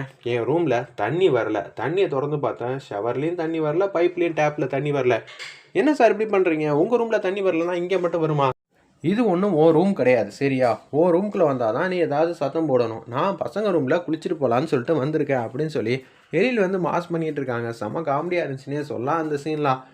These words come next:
"முதல்ல இங்கேருந்து போங்க" அப்படின்னு சொல்லும்போது, "சரி நான் போறேன், என்ன பண்றது, உன்கிட்டலாம் நான் பேச்சு வாங்கணும்னு எனக்கு என்ன அவசியமா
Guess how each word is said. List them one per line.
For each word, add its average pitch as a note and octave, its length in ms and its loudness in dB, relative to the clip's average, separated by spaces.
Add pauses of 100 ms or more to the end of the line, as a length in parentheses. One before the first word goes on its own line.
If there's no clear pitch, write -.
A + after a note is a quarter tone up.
(180)
"முதல்ல B3+ 340 2
இங்கேருந்து G3+ 360 2
போங்க" F3+ 280 0 (140)
அப்படின்னு F#3+ 340 -4
சொல்லும்போது, A#2+ 420 0 (500)
"சரி F#3 300 2
நான் A2+ 300 -4
போறேன், E3+ 380 2 (120)
என்ன D3 220 0
பண்றது, E3 440 -2 (140)
உன்கிட்டலாம் D#3+ 600 -2
நான் C#3+ 140 -4
பேச்சு D#3+ 280 -2
வாங்கணும்னு A#2 440 -4 (100)
எனக்கு B2+ 260 -6
என்ன B2 160 -4
அவசியமா B2 560 -4